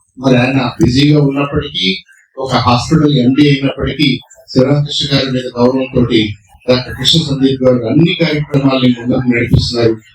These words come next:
వారికి, అలాగే తుమ్మల కిషోర్ గారికి, once again ఫౌండేషన్ లో బలోపేతం చేయాలి, శివరామకృష్ణ గారి పేరున మరిన్ని కార్యక్రమాలు చేయాలని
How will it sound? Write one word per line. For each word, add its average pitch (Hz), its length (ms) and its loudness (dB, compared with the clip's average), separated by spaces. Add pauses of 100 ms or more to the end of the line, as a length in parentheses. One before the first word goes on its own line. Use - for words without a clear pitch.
(260)
వారికి, 135 540 2 (580)
అలాగే 147 380 2 (760)
తుమ్మల 147 320 4
కిషోర్ 151 320 2
గారికి, 147 460 0 (580)
once 123 220 2
again 143 200 2 (240)
ఫౌండేషన్ 139 520 -2
లో 127 80 -2
బలోపేతం 135 540 0 (160)
చేయాలి, 127 340 0
శివరామకృష్ణ 131 800 0
గారి 123 100 0 (120)
పేరున 127 340 -2
మరిన్ని 147 280 4
కార్యక్రమాలు - 580 -2
చేయాలని 117 640 -2